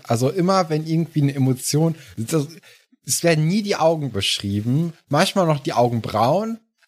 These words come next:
aber sonst immer nur, und es kräuselten sich die Lippen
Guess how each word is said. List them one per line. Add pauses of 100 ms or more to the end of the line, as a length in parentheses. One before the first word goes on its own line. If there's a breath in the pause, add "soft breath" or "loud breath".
aber
sonst
immer
nur, (180 loud breath)
und
es
kräuselten
sich
die
Lippen